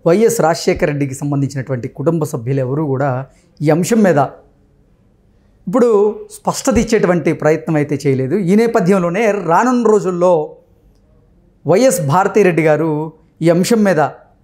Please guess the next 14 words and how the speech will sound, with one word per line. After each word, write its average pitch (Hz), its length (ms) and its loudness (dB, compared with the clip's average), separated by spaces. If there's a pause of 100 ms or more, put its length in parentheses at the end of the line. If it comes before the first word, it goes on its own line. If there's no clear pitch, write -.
(120)
ఒక 175 140 -2
స్పష్టత 196 760 -2
ఇవ్వాలనే 160 380 0
ప్రయత్నం 151 420 -2
చేస్తున్నారని, 143 480 -2
అందులో 190 260 2
భాగంగానే 180 720 -2 (280)
ఒక - 120 -6
ప్రెస్ 202 360 0
మీట్ని 262 500 0
ఏర్పాటు 175 460 0
చేయబోతున్నారని, 156 800 -2 (340)
దాంట్లో 233 380 2
అసలు 214 460 0